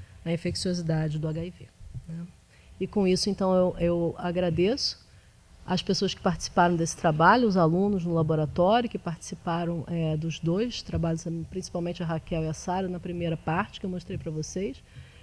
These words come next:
e os demais membros do laboratório que participaram nesse projeto nef Protease, aos nossos colaboradores, então, o doutor Am-, o, a, o doutor Amilcar Tanuri e o doutor Matia, pela colaboração nesses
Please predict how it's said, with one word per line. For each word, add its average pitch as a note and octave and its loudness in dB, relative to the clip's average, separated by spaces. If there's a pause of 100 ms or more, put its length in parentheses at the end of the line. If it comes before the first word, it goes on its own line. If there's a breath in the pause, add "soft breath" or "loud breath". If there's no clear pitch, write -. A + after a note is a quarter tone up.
(140)
e G3+ 4
os G3+ 4
demais F#3+ 6
membros F3+ 0
do E3+ -2
laboratório E3 4
que - -10
participaram E3 2
nesse E3 -2
projeto D#3+ 0
nef D#3+ -4
Protease, G3+ 0 (460 loud breath)
aos G3+ 8
nossos F#3 6
colaboradores, F3+ 6
então, G#3 6
o G3 4
doutor F3 4
Am-, F3+ 0
o, F3 6
a, E3+ 6
o E3+ 4
doutor F3 2
Amilcar F3 2
Tanuri F3+ 0
e F3 0
o - -2
doutor E3+ -4
Matia, G#3+ 0
pela F#3 0
colaboração F3 -2
nesses - -10